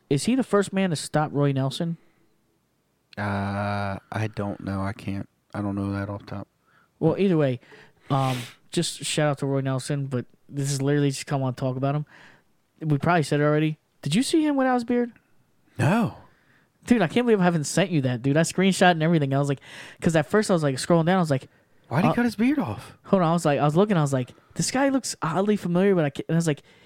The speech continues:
Speaker 1: did fucking, um, the Bully Beatdown guy, what's his name?
Speaker 2: Mayhem.
Speaker 1: I said, did Mayhem grow a bunch of, uh, gain a bunch of weight? It was fucking Roy Nelson, dude. He
Speaker 2: Holy
Speaker 1: shaved it.
Speaker 2: shit.
Speaker 1: He looks like Mayhem Miller.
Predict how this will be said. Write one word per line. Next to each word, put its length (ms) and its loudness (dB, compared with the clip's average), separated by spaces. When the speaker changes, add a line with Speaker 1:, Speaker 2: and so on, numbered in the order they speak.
Speaker 1:
did 220 0
fucking, 760 -2
um, 560 -2
the 200 2
Bully 220 6
Beatdown 340 2
guy, 180 0
what's 160 -2
his 80 -4
name? 240 0
Speaker 2:
Mayhem. 600 -2
Speaker 1:
I 40 2
said, 160 0
did 120 0
Mayhem 340 0
grow 220 2
a 40 -2
bunch 280 -2
of, 140 -2
uh, 280 0
gain 260 -2
a 20 0
bunch 200 -2
of 160 -2
weight? 360 -2
It 100 0
was 160 -2
fucking 440 -2
Roy 240 2
Nelson, 400 0
dude. 160 0
He 100 0
Speaker 2:
Holy 180 2
Speaker 1:
shaved 180 4
it. 80 -2
Speaker 2:
shit. 240 -6
Speaker 1:
He 80 2
looks 320 4
like 120 2
Mayhem 320 2
Miller. 340 0